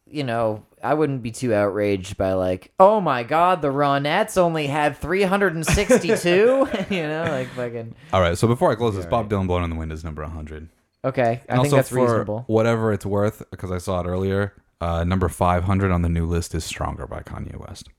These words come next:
Speaker 1: Okay.
Speaker 2: Okay, maybe I'll just scroll through this, and then when you see something that maybe be surprising, we'll stop. Yeah, I don't know if you can see this, but
Speaker 1: All right, we got Radiohead in the top fifty.
Speaker 2: Yeah,
Speaker 1: That's
Speaker 2: number
Speaker 1: cool.
Speaker 2: forty-eight, Idiotech.
Speaker 1: Elton John, Tiny Dancer at forty-seven out of a hundred.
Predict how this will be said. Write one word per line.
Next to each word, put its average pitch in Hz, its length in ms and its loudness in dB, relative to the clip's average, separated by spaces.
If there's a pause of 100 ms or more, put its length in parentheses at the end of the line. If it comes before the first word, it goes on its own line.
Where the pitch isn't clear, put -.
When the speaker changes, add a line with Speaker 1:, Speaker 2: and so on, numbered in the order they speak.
(320)
Speaker 1:
Okay. 85 460 -4 (100)
Speaker 2:
Okay, 80 200 -4
maybe 104 240 4
I'll 143 80 6
just 139 180 0
scroll 107 220 0
through 107 180 -4
this, 107 220 2
and 98 100 0
then 92 140 0
when 90 120 0
you 87 60 0
see 98 300 -4
something 92 320 0
that 87 100 2
maybe 85 240 0
be 85 140 -4
surprising, 92 840 2
we'll 85 140 -4
stop. - 580 -2 (480)
Yeah, 82 220 -6
I 73 60 -10
don't 78 100 -10
know 73 80 -12
if - 80 -18
you 78 60 -18
can 78 80 -14
see - 140 -20
this, - 140 -20
but - 200 -20
Speaker 1:
All - 80 -12
right, 135 160 -2
we 135 80 -2
got 131 140 2 (140)
Radiohead 139 640 2
in 135 80 -2
the 135 80 -2
top 131 320 -2
fifty. 131 280 -2
Speaker 2:
Yeah, 101 200 4
Speaker 1:
That's 101 100 4
Speaker 2:
number 92 140 4
Speaker 1:
cool. 85 100 4
Speaker 2:
forty-eight, 95 420 2
Idiotech. 92 140 0
Speaker 1:
Elton 175 280 4
John, 170 300 0
Tiny 160 320 -6
Dancer 143 340 -4
at 127 60 -6
forty-seven 135 880 0
out 143 240 0
of 170 80 0
a 160 80 0
hundred. 165 480 0